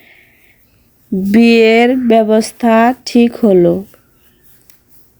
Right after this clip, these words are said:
কিন্তু তাহার কোনো টাকা পয়সা ছিল না। এদিকে এই তো দেখেন, আমি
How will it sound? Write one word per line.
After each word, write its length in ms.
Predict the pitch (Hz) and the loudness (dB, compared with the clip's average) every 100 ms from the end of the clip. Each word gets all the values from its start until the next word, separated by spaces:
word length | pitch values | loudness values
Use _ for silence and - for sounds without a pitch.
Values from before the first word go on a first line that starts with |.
| _ _ - | _ _ -2
কিন্তু 380 | 233 233 254 | 2 2 0
তাহার 480 | 240 240 240 233 233 | 0 0 0 2 0
কোনো 400 | 233 233 220 226 | -2 0 2 0
টাকা 340 | 226 233 233 233 | 0 -2 -2 -2
পয়সা 560 | 247 233 226 226 220 | 0 0 -2 -2 -2
ছিল 440 | 226 - 220 214 226 | -4 -2 0 2 2
না। 360 | 208 190 196 _ _ _ _ _ _ _ _ _ _ _ _ _ _ _ _ _ | 0 -2 -10 _ _ _ _ _ _ _ _ _ _ _ _ _ _ _ _ _
এদিকে 440 | 233 220 240 247 240 | -2 0 -2 0 0
এই 80 | |
তো 180 | 233 233 | 0 -2
দেখেন, 480 | 214 226 220 240 247 - | 0 0 0 -2 -2 -2
আমি 440 | 226 214 220 226 | 0 2 2 0